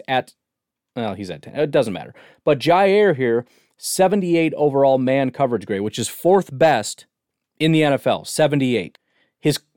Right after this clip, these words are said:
zone coverage grade is an eighty-eight. So he's a great, it's, it's, it's simultaneously true that he's one of the best man corners in football, and he's better, much better in zone. So if we switch to zone, we're not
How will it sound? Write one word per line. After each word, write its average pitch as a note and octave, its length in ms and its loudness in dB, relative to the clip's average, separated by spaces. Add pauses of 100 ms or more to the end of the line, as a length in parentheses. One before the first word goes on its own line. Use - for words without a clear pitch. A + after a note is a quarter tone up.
(160)
zone F3+ 480 2
coverage C#3+ 320 -2
grade C3+ 200 2
is A#2+ 100 -4
an A2+ 100 -2 (120)
eighty-eight. A#2 640 -4 (320)
So E3 160 4
he's E3 180 4
a D3+ 60 2
great, D3+ 460 2
it's, D#3 180 -2
it's, E3 260 -2 (340)
it's F#3 160 2
simultaneously G#3 1080 2
true D#3+ 240 2
that C#3+ 100 2
he's C3 140 0
one C#3 120 0
of C3 60 2
the B2 80 0
best F3 580 0 (240)
man E3 680 2 (340)
corners E3+ 580 2 (100)
in F3 220 2
football, A2+ 640 0 (360)
and E3 600 2 (920)
he's F3 180 0
better, D#3+ 340 4
much D#3+ 540 2
better C3+ 280 4
in B2+ 120 2
zone. A#2 260 2
So C3+ 100 0
if - 100 -4
we B3+ 100 4
switch - 420 -2
to F3 120 2
zone, G3 380 2
we're D3+ 140 4
not A#3+ 300 0